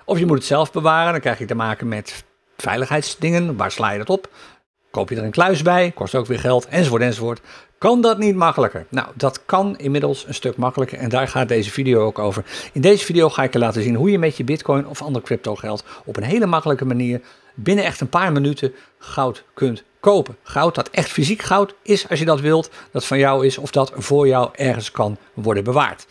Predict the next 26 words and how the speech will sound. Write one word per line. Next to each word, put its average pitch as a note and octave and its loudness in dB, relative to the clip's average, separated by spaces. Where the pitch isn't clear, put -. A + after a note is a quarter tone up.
Laten F3+ 2
we G3 4
beginnen A#3+ 2
even F#3 0
met E3+ -2
goud D3+ -2
op - -16
zich. - -10
Want B2+ -4
de C3 -4
prijs F#3+ 0
van A2 -4
goud F#3 2
op - 0
dit B2 0
ogenblik, A2+ 0
als A2+ -2
ik A#2 -10
deze A#2 2
video D#3+ 2
opneem, C#3+ 0
het B2 -6
is A#2 -10
eenendertig A#2 -2
juli E3 2
nu, A2+ -4